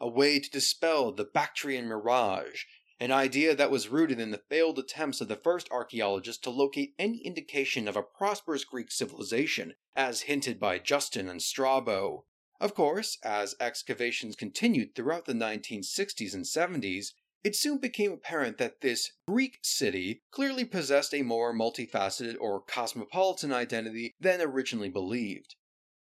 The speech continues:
As much as it illuminates our understanding of the period, several aspects continue to elude us. We aren't even sure of the city's true Greek name.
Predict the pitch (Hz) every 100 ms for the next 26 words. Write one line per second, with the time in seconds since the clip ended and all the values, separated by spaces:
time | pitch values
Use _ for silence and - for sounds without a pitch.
0 | _ _ - 180 190 277 277 262 143 143
1 | 147 156 143 120 - 113 113 110 - 151
2 | 151 147 110 95 - 139 147 98 85 -
3 | _ _ - 226 240 262 - 113 - 117
4 | - - 117 - 233 233 120 120 107 104
5 | 170 151 - - - - _ _ _ _
6 | _ 180 226 294 277 247 185 139 156 147
7 | 127 120 - 131 113 - - 135 117 110
8 | 95 117 135 98 -